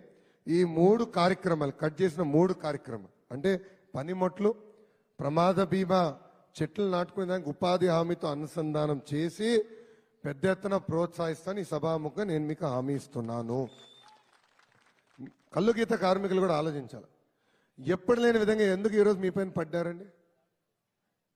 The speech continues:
ఎందుకు ఈ ప్రభుత్వంలో అధికారులు వచ్చి మీరు తీయకూడదు, అమ్మకూడదు అని పెడుతున్నారు షరతులు? కారణం ఒకటే, జే బ్రాండ్లు అమ్మాలి కదా, జగన్ మద్యం అమ్మాలి కదా.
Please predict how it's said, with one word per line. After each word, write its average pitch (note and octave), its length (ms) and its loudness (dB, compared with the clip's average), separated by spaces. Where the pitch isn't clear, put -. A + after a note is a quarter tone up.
ఎందుకు G3 420 0
ఈ A3+ 100 4
ప్రభుత్వంలో F#3+ 880 0
అధికారులు E3+ 560 0
వచ్చి F3+ 220 -4
మీరు F#3 240 0
తీయకూడదు, E3+ 840 0
అమ్మకూడదు E3+ 520 -4
అని E3 180 -6
పెడుతున్నారు D3+ 440 -8
షరతులు? D3 420 -8
కారణం F3 400 2
ఒకటే, D#3+ 380 -8
జే G3+ 300 6
బ్రాండ్లు G#3+ 440 0
అమ్మాలి F3+ 280 0
కదా, D3 340 -6
జగన్ G3+ 360 -2
మద్యం G3+ 260 4
అమ్మాలి F#3+ 320 2
కదా. D3+ 340 -4